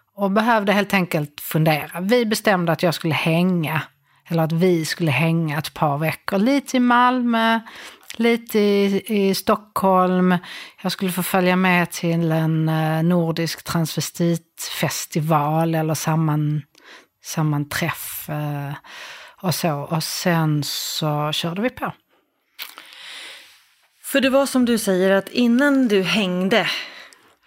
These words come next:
Speaker 2: med Klas och Sara i ett par veckor så var det två helt parallella liv som han levde.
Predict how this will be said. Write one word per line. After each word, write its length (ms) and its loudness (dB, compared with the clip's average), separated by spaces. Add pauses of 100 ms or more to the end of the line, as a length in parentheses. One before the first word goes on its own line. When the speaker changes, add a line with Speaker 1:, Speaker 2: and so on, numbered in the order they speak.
(100)
Speaker 2:
med 120 -2
Klas 300 0
och 60 0
Sara 520 0 (100)
i 480 0
ett 120 -4
par 120 0
veckor 440 -2 (600)
så 180 -2
var 180 4
det 80 2
två 280 0
helt 440 0
parallella 460 4
liv 320 0
som 220 -2
han 160 2
levde. 540 -2